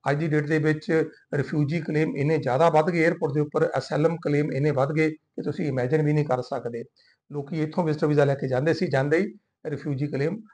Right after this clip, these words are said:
ਪਾ ਦਿੰਦੇ ਸੀਗੇ, ਜਿਹਦੇ ਕਰਕੇ ਇਹ ਜਿਹੜੇ ਆਪਾਂ ਕਹਿ ਲਈਏ ਕਿ ਸਖਤ ਕਾਨੂੰਨ ਜਿਹੜੇ ਨੇ ਲਿਆਂਦੇ ਗਏ ਨੇ। ਇੱਦਾਂ ਹੀ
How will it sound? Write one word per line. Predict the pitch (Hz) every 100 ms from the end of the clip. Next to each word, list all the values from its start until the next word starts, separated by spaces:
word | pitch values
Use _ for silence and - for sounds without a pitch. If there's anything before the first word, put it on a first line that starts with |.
| _
ਪਾ | - 135
ਦਿੰਦੇ | 131 135
ਸੀਗੇ, | 135 151 147 151 147 - _ _ _
ਜਿਹਦੇ | 170 180
ਕਰਕੇ | 175 151 - 160 -
ਇਹ | - 110 147 165 - _ _ 170
ਜਿਹੜੇ | 139 143 143 147 147 - - -
ਆਪਾਂ | - 113 139
ਕਹਿ | 143 135
ਲਈਏ | 143 135
ਕਿ | 135
ਸਖਤ | 143 - 175 175 -
ਕਾਨੂੰਨ | - 131 135 139
ਜਿਹੜੇ | 131
ਨੇ | 139 202 - _ _ -
ਲਿਆਂਦੇ | 143 127 123 127
ਗਏ | 120 113
ਨੇ। | 113 113 _ -
ਇੱਦਾਂ | 175 170
ਹੀ | 180 175